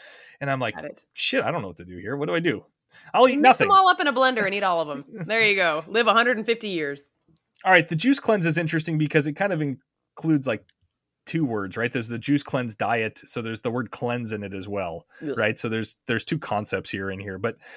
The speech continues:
Speaker 1: so the, the premise here is to drink only juices from fruits and vegetables over a designated period to lose weight and, quote, "detoxify your body." And the length varies. Some people do it for days, some people do it for weeks. But from what I could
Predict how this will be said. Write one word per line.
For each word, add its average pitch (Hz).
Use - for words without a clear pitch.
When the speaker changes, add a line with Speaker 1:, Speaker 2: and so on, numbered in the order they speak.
Speaker 1:
so -
the, 175
the 165
premise 202
here 175
is 156
to 143
drink 139
only 123
juices 160
from 120
fruits 135
and 113
vegetables 120
over 110
a 104
designated 110
period 120
to 117
lose 104
weight 147
and, 113
quote, -
"detoxify 147
your 110
body." 87
And 139
the 131
length 170
varies. 160
Some 135
people 127
do 113
it 107
for 107
days, 160
some 117
people 104
do 107
it 104
for 101
weeks. 127
But 107
from 147
what 220
I 226
could 147